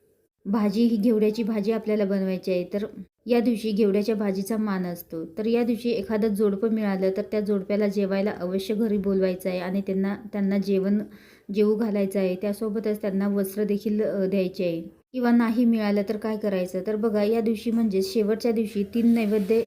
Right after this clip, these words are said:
दाखवले जाते. तर काय करायचं आहे, घरातील व्यक्तींनी जेवण करताना थोडं थोडं त्यातलं घ्यायचं आहे आणि तुम्हाला जर जोडपं मिळालं नाही तर थोडा थोडा शिदा आपल्याला काढायचा आहे, कोरडा शिदा, आणि तो तिथे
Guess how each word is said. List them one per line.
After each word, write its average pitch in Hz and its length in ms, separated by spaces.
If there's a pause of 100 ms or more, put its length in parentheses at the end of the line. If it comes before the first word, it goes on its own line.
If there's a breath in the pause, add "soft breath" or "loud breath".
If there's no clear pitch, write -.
(120)
दाखवले 208 440
जाते. 190 400
तर 202 80
काय 220 240
करायचं 214 440
आहे, 190 180
घरातील 214 400
व्यक्तींनी 208 500
जेवण 208 340
करताना 196 580
थोडं 214 260
थोडं 208 180
त्यातलं 208 420
घ्यायचं 196 380
आहे 185 260 (460 loud breath)
आणि 247 180
तुम्हाला 226 440
जर 226 120
जोडपं 214 420
मिळालं 220 400
नाही 185 300
तर 208 60 (100)
थोडा 214 280
थोडा 220 260 (140)
शिदा 214 320
आपल्याला 214 360
काढायचा 208 480
आहे, 190 140
कोरडा 196 440
शिदा, 214 280
आणि 208 300 (100)
तो 208 80
तिथे 220 440